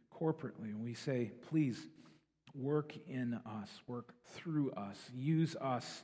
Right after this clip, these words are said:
for your glory, for the good of your people, for the growth,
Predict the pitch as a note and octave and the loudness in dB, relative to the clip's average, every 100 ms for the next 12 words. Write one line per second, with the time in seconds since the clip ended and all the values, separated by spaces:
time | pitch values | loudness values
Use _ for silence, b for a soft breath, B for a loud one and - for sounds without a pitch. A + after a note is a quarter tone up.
0 | _ _ _ _ _ _ - C3 A#2+ C#3 | _ _ _ _ _ _ -6 -2 2 4
1 | D3+ - C3 C#3 C3 A2+ G#2 A#2+ G#2 - | 4 4 4 6 6 4 0 -4 -6 2
2 | D#3 D#3+ A#2+ B2 - C#3+ - A2 - A2+ | 6 6 4 -4 -4 -6 -4 -6 -6 -8
3 | G#2 C3+ C3 | -2 0 0